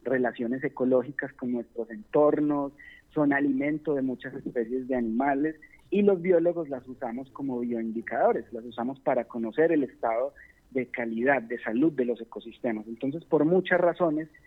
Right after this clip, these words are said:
eh, nosotros las estudiamos y las queremos exaltar, porque miren que también en el turismo científico las mariposas y las polillas pueden hacer parte del desarrollo regional, y eso es lo que estamos buscando también,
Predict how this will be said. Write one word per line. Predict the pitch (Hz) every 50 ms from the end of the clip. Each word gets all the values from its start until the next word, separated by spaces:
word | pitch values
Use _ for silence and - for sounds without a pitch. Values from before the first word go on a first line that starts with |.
| - - _ _
eh, | - 135 135 127 131
nosotros | 135 131 123 - 127 117 156 156
las | 160 151 -
estudiamos | 139 - _ - 147 143 151 156 139 135 139 147 - - -
y | -
las | 139 135 120 -
queremos | - 139 123 123 120 135 143 -
exaltar, | 147 - - - 113 110 - - 143 135 131 -
porque | - 123 - - 127
miren | 127 135 135 143 151
que | - - -
también | - 131 123 123 123 135 135 139 147 151 - _ _ _ _ _ -
en | 147 143 139
el | 135 127 123
turismo | - - 143 131 131 123 127 143 156
científico | 151 170 156 147 - 151 147 131 156 151 - 160 147
las | 131 123
mariposas | 120 120 117 117 117 - - 147 143 156 151 156
y | 160
las | 147 135 -
polillas | - 139 135 156 170 160 160 - - -
pueden | - 123 131 143
hacer | 143 131 - 123 123 - _
parte | - 151 143 139 - - 165 156 - - - - - _ -
del | 135 135 131 127
desarrollo | 127 120 - 123 117 120 120 117 110 120 131
regional, | - 143 131 117 - 110 101 104 113 135 131 117 104 98 - _ _ _ _ _ -
y | 196 202 190
eso | 165 143 156
es | 151 147
lo | 160 147
que | - 147
estamos | 131 - 120 113 120 123
buscando | 123 127 117 - - 113 110 110 113
también, | - 110 104 101 101 101 92 90